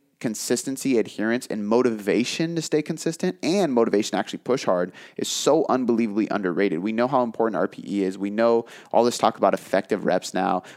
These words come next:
We know that volume is important. We're not gonna accomplish any of that shit if you're not motivated to get in the gym. And if you're doing a program you're not motivated to do, you're not gonna be able to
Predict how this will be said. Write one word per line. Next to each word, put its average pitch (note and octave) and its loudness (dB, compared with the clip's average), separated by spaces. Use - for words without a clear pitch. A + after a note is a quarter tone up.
We A2+ -2
know A#2+ 4
that A2+ 4
volume G#2 2
is G2+ -4
important. G2 -2
We're C3+ 2
not E3 2
gonna D3+ 2
accomplish A#2 -2
any C#3+ 0
of F2 0
that B1+ 0
shit - -4
if - -6
you're B2 2
not B2 0
motivated G#2 0
to F#2 -2
get F2+ 0
in D#2+ -6
the E2+ -4
gym. F2 -4
And E2+ -6
if G2+ -6
you're B2 -2
doing D3+ -2
a - -4
program A#2 0
you're G#2+ 0
not F#2+ 0
motivated G2 0
to - -10
do, G#2 0
you're B2 -2
not C3+ -2
gonna C3 -2
be B2 0
able A#2+ 2
to A#2 0